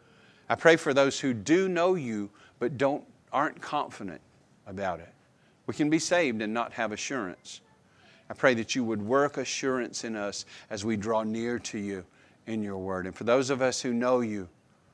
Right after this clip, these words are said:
who are walking with you, just help us to stay committed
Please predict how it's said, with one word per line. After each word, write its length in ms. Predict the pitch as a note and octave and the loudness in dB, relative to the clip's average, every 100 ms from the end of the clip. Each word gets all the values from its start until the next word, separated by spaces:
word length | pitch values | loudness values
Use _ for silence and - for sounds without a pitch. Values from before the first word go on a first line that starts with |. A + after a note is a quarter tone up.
| _ _ _ _ _ _ | _ _ _ _ _ _
who 120 | A2+ | -2
are 100 | A2 | 0
walking 520 | G#2+ A2+ A#2 A#2 G#2+ | 4 6 6 0 -6
with 240 | G#2 F#2+ G#2+ | -6 -8 -6
you, 180 | G2 F2 - _ _ _ _ _ _ _ _ _ _ _ | -6 -6 -14 _ _ _ _ _ _ _ _ _ _ _
just 200 | - G#2+ | -12 -4
help 180 | B2 G#2+ | -2 -2
us 160 | A2 - | -4 -6
to 120 | - | -10
stay 640 | G2 - - A#2+ G#2+ F#2+ E2 _ _ _ _ _ _ | -8 -4 0 2 2 -2 -8 _ _ _ _ _ _
committed 640 | - A2 A#2 A2 G2 F2 | -6 -2 0 0 -4 -8